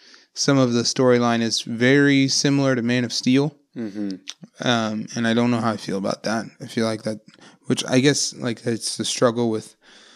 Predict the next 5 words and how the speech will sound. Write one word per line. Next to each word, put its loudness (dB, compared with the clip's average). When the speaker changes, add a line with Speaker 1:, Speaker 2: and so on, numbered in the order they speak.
Speaker 1:
super 0
people 0
is -6
that, -2
like, -6